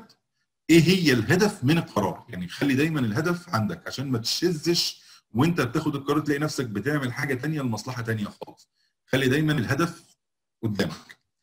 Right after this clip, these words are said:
Follow a decision making process. حاول تخلي دايمًا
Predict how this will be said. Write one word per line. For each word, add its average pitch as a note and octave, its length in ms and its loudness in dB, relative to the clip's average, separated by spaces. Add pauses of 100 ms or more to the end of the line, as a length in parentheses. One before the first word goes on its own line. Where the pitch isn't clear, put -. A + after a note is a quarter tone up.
(460)
Follow D3 400 2
a - 20 -6
decision C3+ 400 2 (140)
making D#3 360 0 (140)
process. - 280 -2 (540)
حاول C#3+ 300 2
تخلي C3+ 440 0
دايمًا E3 440 2